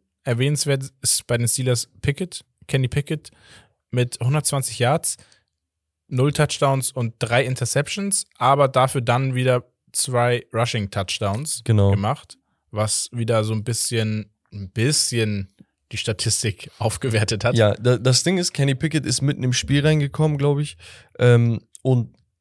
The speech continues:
Speaker 2: er ist ein Pittsburgh-Eigengewächs. Tatsächlich auch im College da gespielt. Und die haben ihn gepickt, weil die meinten, „Digga, die Storyline passt.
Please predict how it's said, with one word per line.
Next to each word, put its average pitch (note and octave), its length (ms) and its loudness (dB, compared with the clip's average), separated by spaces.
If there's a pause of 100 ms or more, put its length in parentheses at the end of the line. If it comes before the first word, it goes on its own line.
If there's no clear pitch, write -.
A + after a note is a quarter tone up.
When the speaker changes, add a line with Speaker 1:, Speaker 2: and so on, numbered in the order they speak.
(120)
Speaker 2:
er A#2+ 180 4
ist D#3 260 2
ein C#3 280 0
Pittsburgh-Eigengewächs. B2 1400 2 (220)
Tatsächlich B2+ 460 4
auch B2+ 160 0
im B2 100 -2
College C#3 400 0
da G#2 120 2
gespielt. A2 560 -4 (480)
Und A#2+ 440 4
die A#2 160 2
haben C3+ 120 4
ihn C3 80 4
gepickt, D3 500 0
weil A2 160 4
die A2 80 -2
meinten, A2+ 300 0
„Digga, A#2+ 180 2
die A2+ 80 -4
Storyline A#2 580 4
passt. - 520 0